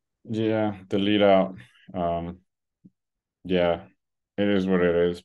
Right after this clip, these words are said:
But, uh, I mean, in terms of focus, well, just finishing with Jasper Philipsen, uh, that potential six, seven stages, whatever. Who can challenge that? Dylan Groenewegen looked like he had just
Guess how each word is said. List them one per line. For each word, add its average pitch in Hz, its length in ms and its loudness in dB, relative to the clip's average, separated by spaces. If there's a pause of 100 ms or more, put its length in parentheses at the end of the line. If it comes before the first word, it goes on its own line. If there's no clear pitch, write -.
But, 98 180 4
uh, 98 140 6
I 95 120 2
mean, 107 240 0
in 104 140 -2
terms 131 360 0
of 95 300 0 (300)
focus, 98 380 -2
well, 90 240 2
just 92 220 -10
finishing 92 320 -2
with 85 140 -2
Jasper 85 340 -2
Philipsen, 87 680 -4 (840)
uh, 73 260 -4 (140)
that 90 260 0
potential 98 600 -4
six, - 400 -6
seven 85 300 -4
stages, 82 480 -6
whatever. 82 440 -2 (280)
Who 147 140 -2
can 147 200 0
challenge 117 420 0
that? 71 260 0 (340)
Dylan 117 300 0
Groenewegen 95 600 0
looked 87 220 -2
like 82 200 2
he 85 280 -2 (140)
had 82 180 -4
just - 280 -16